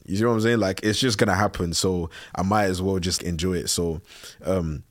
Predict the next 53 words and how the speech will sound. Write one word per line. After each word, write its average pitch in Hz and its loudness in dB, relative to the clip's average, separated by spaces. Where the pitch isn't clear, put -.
making 120 2
a 117 2
Sprinter 107 0
freestyle 85 0
is 85 -2
one 95 0
thing 95 0
that 90 0
I 80 0
was 85 0
just 85 0
like, 76 -2
"You 85 -2
know 95 2
what? 92 0
I 85 -2
like 90 0
this 87 -2
beat. 87 -4
Let 98 -2
me 104 2
just 90 0
make 95 0
something." 78 -2
And 90 0
that 98 2
happened 92 0
to 95 0
be 98 0
another 90 0
video 90 0
that 85 -4
did 85 -2
millions 87 0
of 80 -2
views 82 -2
and 80 -4
it's 82 -2
still 120 2
blowing 98 2
up 98 -4
right 82 -4
now. 71 -6
That 98 0
gave 104 2
me, 101 0
like, 95 -2
a 92 0
whole 98 0
new 95 0
audience. 90 0
And 82 -4
the 82 -4